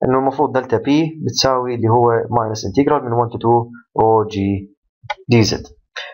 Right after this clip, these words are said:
نيجي للسوليوشن، ناخذ عند النقطة دي، نبلش من النقطة دي كون أنا بدي أطلع البريشر عندي.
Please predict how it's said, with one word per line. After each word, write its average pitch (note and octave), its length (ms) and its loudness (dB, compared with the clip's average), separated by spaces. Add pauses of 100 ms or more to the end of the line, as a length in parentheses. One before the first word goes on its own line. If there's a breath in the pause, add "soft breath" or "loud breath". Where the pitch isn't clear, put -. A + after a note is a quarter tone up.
(120 loud breath)
نيجي A#3 180 4
للسوليوشن، G2 520 -4 (280)
ناخذ F#3 320 2
عند D3 120 -4
النقطة C#3 360 0
دي، - 160 -6
نبلش B2 360 -2
من B2 60 -2
النقطة D3 300 -2
دي C#3+ 140 -2
كون C3 180 0
أنا B2+ 180 0
بدي A#2+ 80 -4
أطلع B2+ 220 -2
البريشر - 260 -6
عندي. F2+ 240 -14